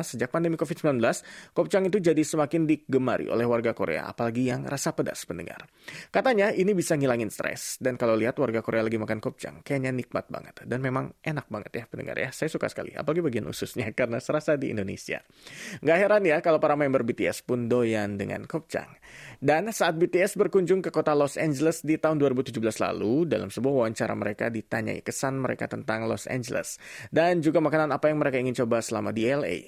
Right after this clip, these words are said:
Dan B T S menyebutkan restoran kopcang ini adalah restoran nomor satu di L A. Dan sejak saat itulah restoran ini pun dibanjiri oleh para army dan semakin ramai lagi menjelang konser mereka yang diadakan akhir bulan November lalu.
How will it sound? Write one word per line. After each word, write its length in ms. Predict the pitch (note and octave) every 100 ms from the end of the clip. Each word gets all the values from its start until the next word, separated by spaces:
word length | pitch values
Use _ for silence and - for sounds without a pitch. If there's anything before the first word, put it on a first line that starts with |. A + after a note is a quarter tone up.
| -
Dan 240 | - A2 A2+
B 80 | G#2+
T 160 | G#2
S 80 | -
menyebutkan 480 | A#2 G2+ G2+ A#2+ C3
restoran 400 | A2 - A2 A#2
kopcang 240 | A2+ G#2+
ini 160 | G#2+ G#2+
adalah 240 | G#2 G2+
restoran 480 | G#2 - A#2 G#2 G#2+
nomor 240 | G#2+ G#2
satu 560 | G2+ - A#2 - C#3+ C3
di 320 | A#2+ C#3+ C#3
L 240 | - D3 -
A. 140 | C3 G#2+ - - - - -
Dan 240 | E3 F#3
sejak 320 | F3+ F3+ F#3+
saat 240 | - F3+ E3
itulah 320 | F#3 E3 C3
restoran 400 | C#3+ - C#3 C3+
ini 160 | B2 A#2+
pun 160 | C#3
dibanjiri 560 | B2 A2+ G#2+ G#2+ F#2+ F2+
oleh 160 | G2
para 240 | G2+ G2+ F2+
army 320 | G2+ G#2 B2+
dan 160 | C3 G#2
semakin 400 | - A2 C3+ C3
ramai 240 | C3 C3+
lagi 240 | C3+ C3
menjelang 400 | C#3+ C3 A2+ A2+
konser 400 | A2+ B2+ B2 C3+
mereka 480 | A#2+ A2+ G2+ B2 G3 - - -
yang 160 | E3+ F#3+
diadakan 400 | F#3 D#3 F3+ F3
akhir 240 | D3+ D3+
bulan 240 | B2+ B2+ A#2+
November 400 | A#2 B2+ A2+ D2+
lalu. 160 | G#1